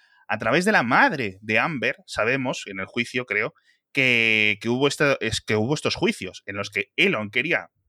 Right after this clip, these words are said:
digamos, deshacerse de esos embriones, ¿vale? Y, y, y Amber quería mantenerlos. Así que quizás esa sea la ruta que ha seguido con, con Siobhan o con, por ejemplo, con el segundo,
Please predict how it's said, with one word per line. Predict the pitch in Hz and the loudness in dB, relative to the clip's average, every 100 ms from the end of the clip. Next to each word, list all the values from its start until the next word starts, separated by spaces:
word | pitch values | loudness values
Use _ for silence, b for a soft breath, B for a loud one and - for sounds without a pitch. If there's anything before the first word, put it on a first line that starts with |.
| - | -12
digamos, | 104 120 - | -10 -10 -8
deshacerse | 95 90 - 151 151 104 | -8 -8 -4 -2 -2 -6
de | 95 | -8
esos | 104 110 | -8 -6
embriones, | 101 107 123 143 160 233 - - | -2 0 0 0 -2 -6 -10 -12
¿vale? | 95 113 214 - | -8 -8 -10 -14
Y, | 113 107 107 _ | -6 -4 -4 _
y, | - 104 104 95 92 92 90 | -6 -2 -2 -2 -6 -10 -8
y | 110 | -4
Amber | 104 110 117 | -2 -2 -4
quería | - 110 117 | -2 -2 -2
mantenerlos. | 123 110 90 95 82 80 | -2 -4 -4 -4 -6 -12
Así | 85 - 95 | -10 -10 -4
que | 127 B B B B - | -4 B B B B -6
quizás | 120 135 131 | -2 0 0
esa | 143 | -2
sea | 156 139 147 | 2 2 2
la | 139 | 0
ruta | 139 139 151 | 0 0 -2
que | - 110 | 0 -2
ha | 117 | 0
seguido | - 117 147 123 85 b b b b _ | -2 0 0 0 -2 b b b b _
con, | 101 95 95 92 92 92 90 87 87 87 - | -2 0 2 0 -2 -4 -8 -12 -18 -20 -4
con | 98 | -2
Siobhan | 98 131 127 165 214 - _ _ _ | 0 0 2 2 0 -6 _ _ _
o | - 101 104 | -8 -6 -2
con, | 104 101 98 101 101 98 101 | 0 2 0 0 0 -2 -4
por | 98 | -4
ejemplo, | 95 131 127 95 | -2 -2 -2 -4
con | 95 | -4
el | |
segundo, | - 101 110 110 | -4 -2 0 0